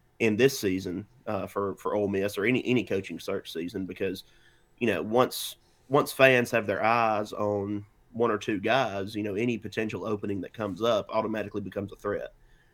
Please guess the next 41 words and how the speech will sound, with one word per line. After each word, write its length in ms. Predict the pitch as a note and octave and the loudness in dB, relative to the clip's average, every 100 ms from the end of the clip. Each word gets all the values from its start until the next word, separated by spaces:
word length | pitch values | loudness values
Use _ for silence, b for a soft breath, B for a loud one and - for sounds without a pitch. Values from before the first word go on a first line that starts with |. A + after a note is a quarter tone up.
| _ _ - | _ _ -6
And 120 | G#2 | -4
so, 500 | G2 G#2+ G2+ F#2+ F#2+ - | 0 2 4 2 -2 -2
you 100 | A2+ | -2
know, 100 | G2 | -2
folks 320 | G2+ A2+ F#2+ | 0 0 0
start 220 | - G#2 | 0 0
wondering, 580 | G#2 G#2+ G#2 G#2 G#2 G2+ - - | 0 -2 2 2 0 -4 -10 -2
okay, 320 | B2+ A#2 G2 G2 | -2 0 -2 -2
is, 400 | G#2 G2+ - - _ _ _ | -4 -6 -12 -18 _ _ _
you 80 | B2 | 0
know, 80 | G#2 | 0
would 200 | G2+ G2 | 0 0
Beard 340 | A2+ A2 G#2+ | 2 2 0
rather 300 | G#2+ G#2+ G#2 | 6 6 6
have 340 | G#2 G#2+ G#2 G2 | 2 4 2 2
Texas 320 | A2 G#2 G2 | 0 0 -4
Tech 300 | - A#2 G#2+ | 4 4 4
than 120 | G#2 | -2
Ole 140 | G#2+ G#2 | 0 2
Miss, 440 | C3 C3 C3 - | 4 2 0 -4
or, 420 | G#2+ G#2 G2+ G2+ | -2 0 0 -2
or 160 | G#2+ G#2 | -2 -2
either 180 | A2+ A2 | -2 -2
one 140 | G#2+ | -2
of 100 | G#2 | -2
those 220 | G2+ G2 | -2 0
even 200 | G#2+ G#2 | -2 -2
a 40 | G2 | -4
legitimate 440 | G2+ A2 G#2+ - | -2 -2 -2 -2
possibility? 580 | G#2+ G#2 - G#2 F#2 F2+ | -2 -2 -2 -4 -2 -4
So 300 | - G2 G2+ b b b - | -6 -4 -6 b b b 0
I 40 | |
think 160 | E3+ C3+ | 0 0
we're 60 | |
still 180 | A#2+ C#3 | 2 2
very 220 | G#2+ A#2+ | 6 4
much 260 | G#2+ A2 A2 | 6 2 0
in 140 | G2 | -2
rumor 240 | F2+ A2 A#2+ | -2 0 2
mill 360 | B2+ B2+ A#2+ | 0 0 0
season, 500 | B2 B2 C3 C3 B2+ | 0 -2 0 -2 -4